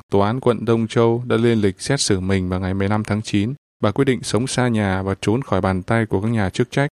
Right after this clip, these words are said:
Bà đã bị bắt giữ vài tháng sau đó và bị giam ở trong trại tạm giam Nam Câu. Gần đây, trang web Minh Huệ đã xác nhận rằng bà Tôn đã bị Tòa án quận Đông Châu kết án bốn năm tù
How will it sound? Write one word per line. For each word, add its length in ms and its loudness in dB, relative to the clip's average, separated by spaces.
Bà 100 2
đã 80 0
bị 140 2
bắt 160 0
giữ 280 2
vài 200 0
tháng 200 -2
sau 160 0
đó 320 0
và 80 -2
bị 200 -2
giam 300 0
ở 40 -4
trong 140 -2
trại 220 -2
tạm 220 -2
giam 360 0
Nam 180 0
Câu. 380 2
Gần 160 4
đây, 320 4
trang 200 0
web 120 2
Minh 180 2
Huệ 220 2
đã 60 0
xác 180 0
nhận 260 0
rằng 320 0
bà 100 2
Tôn 260 2
đã 60 0
bị 180 0
Tòa 220 0
án 140 -2
quận 300 0
Đông 200 0
Châu 340 2
kết 140 0
án 260 -2
bốn 140 2
năm 140 -2
tù 320 0